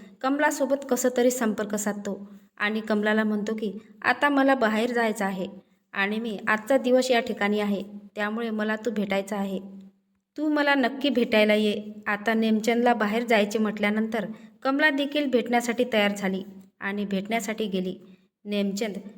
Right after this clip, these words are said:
कमलाला आपल्या बाईकवरती बसून दोडी लोहार इलाक्यामध्ये घेऊन गेला.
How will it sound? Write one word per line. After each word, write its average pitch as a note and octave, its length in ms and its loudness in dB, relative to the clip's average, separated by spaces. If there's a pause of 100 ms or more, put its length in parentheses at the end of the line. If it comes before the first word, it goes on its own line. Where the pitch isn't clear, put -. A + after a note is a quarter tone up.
(140)
कमलाला C#4 400 4
आपल्या B3 360 2
बाईकवरती A3+ 580 2
बसून A3 380 -2 (300)
दोडी C4+ 380 4
लोहार C#4+ 300 4
इलाक्यामध्ये B3+ 640 2
घेऊन G#3 280 0
गेला. G#3 260 -2